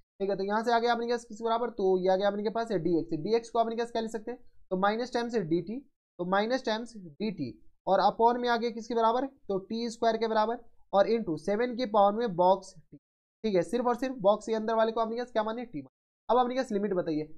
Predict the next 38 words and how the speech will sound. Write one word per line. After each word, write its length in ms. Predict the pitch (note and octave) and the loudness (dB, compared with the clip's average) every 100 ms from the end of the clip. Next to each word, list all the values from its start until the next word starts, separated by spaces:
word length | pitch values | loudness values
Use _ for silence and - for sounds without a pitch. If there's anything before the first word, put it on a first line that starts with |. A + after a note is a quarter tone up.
| - | -2
तो 80 | F#3 | 2
वन 160 | G#3 B3 | 4 4
upon 300 | A#3+ A#3+ A3 | 4 2 0
ज़ीरो, 240 | F#3 F3 D3+ | -2 -2 -2
ज़ीरो, 280 | F#3+ A#3+ B3 | -2 -2 2
वन 200 | A#3+ B3 | 2 2
upon 200 | B3+ A3 | -2 -2
ज़ीरो 200 | A#3+ B3 | -2 -2
तो 120 | B3+ | -2
डिफाइन 280 | G#3+ A3+ A#3+ | -2 -2 -2
नहीं 100 | B3 | -2
होता, 140 | A#3+ | -4
लेकिन 240 | A3+ G#3+ G#3+ | -4 -2 -2
जब 140 | A#3 | -2
भी 140 | C4 A#3+ | -2 -2
ये 60 | |
लिया, 240 | A#3+ A#3+ A#3 | -2 -2 -2
लिया 200 | G#3+ A#3 | 0 0
जाता 160 | A#3 A#3 | 2 -2
है 40 | |
अपने 120 | A3 | -2
पास 100 | A#3 | -4
ज़ीरो 240 | F3+ A3+ A#3+ | -2 0 0
प्लस 260 | F#3+ B3+ | 0 -4
और 160 | - F#3+ | 0 0
वन 200 | D#3+ C#3+ | 2 0
माइनस, 240 | C3 B2+ B2 - _ - | -2 -8 -12 -16 _ -6
तो 40 | D#3+ | -4
ज़ीरो 260 | D#3 A#3 B3+ | -2 0 0
प्लस 220 | B3 B3 | 0 -2
पे 100 | B3 | 2
अपने 200 | A#3+ A#3+ | 2 0
पास 160 | A#3+ | -4
क्या 100 | - | 0
आ 40 | A#3 | 2
जाएंगे, 260 | A#3 A#3+ D4 _ _ - _ G3+ | 2 -2 -8 _ _ -20 _ -4
प्लस 180 | A3+ A#3 | -4 -4
इन्फिनिटी, 500 | A3+ G#3 A3+ A#3 | -6 -4 -4 -4